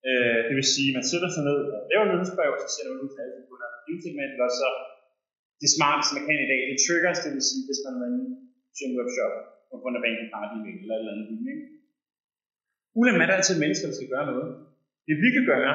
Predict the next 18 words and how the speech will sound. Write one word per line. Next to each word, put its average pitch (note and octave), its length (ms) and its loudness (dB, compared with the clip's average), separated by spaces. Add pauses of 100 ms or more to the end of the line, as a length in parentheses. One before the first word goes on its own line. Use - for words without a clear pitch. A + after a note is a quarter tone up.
(120)
som - 120 -8
er D3+ 80 2
helt G#3 160 2
på D#3 100 0
hovedet, E3+ 180 4
det G#3+ 60 6
er, F#3 40 6
at D#3 60 2
vi D3+ 60 2
kan C#3 120 0
sidde E3+ 160 2
og - 100 6
sige, C3+ 180 -4 (120)
øhm, A2+ 200 0 (420)
"Carsten, G3 300 2
til F#3 160 2
med E3 100 2
nyhedsbrevet." F#3+ 440 2